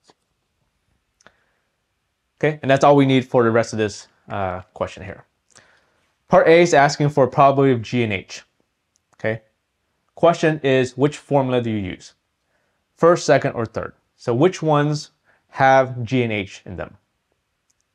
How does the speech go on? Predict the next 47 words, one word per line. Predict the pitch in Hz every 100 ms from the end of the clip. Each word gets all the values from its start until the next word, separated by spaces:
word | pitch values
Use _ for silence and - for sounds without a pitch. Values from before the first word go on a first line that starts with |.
| _ _ _ _ _ _ _ _ _ _ _ _ _ _ _ _
The | 110
first | 165 190
one | 143
does, | 107 127 - - -
right? | 101
I | 101
see | -
a | 113
G | 113
and | 104
H | 98 -
there. | 98 120 151 _ _ _ _ _ _
The | 107
second | 143 143
one | 147 120
does | 101 120 -
also. | 101 98 135 165 _ _ _ _ _ _ _ _ -
And | 113
the | 123
third | 220 160
one | 101 95 - _ -
also | 107 98
does, | 87 - - -
because | 113 117 98 - _ -
remember | 117 107
I |
said | 104 123 101
the, | 107 101 98 98 _ _
for | 120 -
ands, | 139 147 147
the | -
order | 98 120 110
doesn't | 104 98
matter. | 87 85
So | - - 135
H | 139
and | 160 123
G | 120 117
is | 113
the | 107
same | 117 107
thing | 107 98
as | 90
G | _ 95
and | 90
H. | 80 - - _ _ _ _ _ _ _
So | -